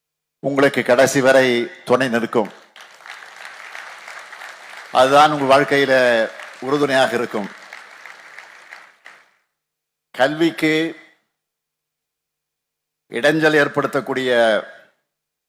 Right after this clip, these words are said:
கல்வியினால் பெறப்படும் அறிவை கொச்சைப்படுத்த பலர் நினைச்சுக்கிட்டு இருக்கிறாங்க. அவங்களோட எண்ணம் நீங்க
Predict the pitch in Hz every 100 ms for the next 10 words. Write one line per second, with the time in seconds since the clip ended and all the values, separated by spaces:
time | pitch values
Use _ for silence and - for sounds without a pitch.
0 | _ _ _ _ _ _ _ _ _ -
1 | 131 147 160 160 156 135 147 147 143 127
2 | 139 147 120 113 160 131 143 113 135 135
3 | 120 90 - - _ _ _ _ 127 123
4 | 117 127 135 127 113 110 107 92 - -
5 | _ _ _ _ _ _ _ _ _ _
6 | _ _ _ _ _ _ _ _ _ _
7 | _ 131 139 139 127 131 156 151 151 156
8 | - - _ _ _ _ 143 _ _ _
9 | _ _ _ _ _ _ _ _ _ _
10 | 131 143